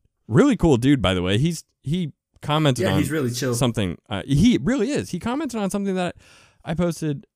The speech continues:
Speaker 1: and we were talking for, like, a second. He's super nice, and I like his videos. And I don't even play A Q three D, but I still watch his videos because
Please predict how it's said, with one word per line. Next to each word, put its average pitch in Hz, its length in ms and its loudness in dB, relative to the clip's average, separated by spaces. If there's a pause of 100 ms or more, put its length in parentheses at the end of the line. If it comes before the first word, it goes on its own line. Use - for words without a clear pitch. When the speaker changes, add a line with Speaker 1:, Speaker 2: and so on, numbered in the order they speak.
Speaker 1:
and 151 120 2
we 156 40 2
were 156 60 2
talking 165 280 2
for, 104 220 2
like, 98 160 -2
a 98 60 -4
second. 95 420 -4
He's 220 180 -2
super 392 220 -4
nice, 196 400 -6
and 139 80 -2
I 147 60 0
like 180 180 -2
his 135 120 -2
videos. 113 360 -4
And 147 120 -6
I 240 40 0
don't 294 120 0
even 170 120 0
play 147 180 -2
A 117 40 -4
Q 107 160 -2
three 85 160 -4
D, 104 120 -2
but 80 140 -6
I 87 60 -4
still 139 200 -6
watch 98 180 -2
his 80 120 -8
videos 85 380 -6
because 69 320 -12